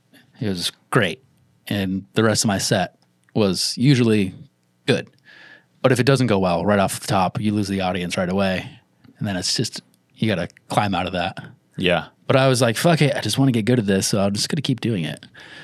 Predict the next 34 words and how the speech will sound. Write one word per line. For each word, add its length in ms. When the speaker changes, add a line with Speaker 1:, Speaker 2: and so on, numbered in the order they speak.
Speaker 1:
Try 180
to, 80
like, 200
f-, 160
notice 280
something 260
in 60
the 60
crowd. 420
Speaker 2:
Uh-huh. 360
Speaker 1:
But 140
if 220
no 120
one 100
else 200
Speaker 2:
I 80
Speaker 1:
agrees 80
Speaker 2:
think 160
Speaker 1:
with 40
Speaker 2:
crowd 200
Speaker 1:
me 60
Speaker 2:
work 140
is 140
great. 300
You 100
just 220
have 240
to 80
have, 600
to 80
me, 240
it's 280
not 220
about, 320